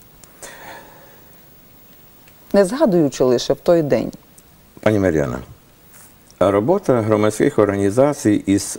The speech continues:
Speaker 2: е, керівництвом міста Ужгорода чи, скажімо так, обласної організації Союз Чорнобиль України з Закарпатської області полягає не лише в тому, щоб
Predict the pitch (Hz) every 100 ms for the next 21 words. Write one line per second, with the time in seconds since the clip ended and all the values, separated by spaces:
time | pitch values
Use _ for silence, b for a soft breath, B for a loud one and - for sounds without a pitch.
0 | - 90 92 90 90 90 85 92 95 110
1 | 117 - 92 90 101 - 82 95 101 85
2 | 101 80 - 85 - 92 90 80 92 85
3 | 80 80 82 85 - 101 95 95 90 95
4 | 92 - 85 80 - 87 80 - 85 85
5 | 87 82 - 82 82 78 85 85 82 80
6 | - - 92 90 - - - 95 101 110
7 | 110 123 156 120 - 87 - 85 87 82
8 | - 98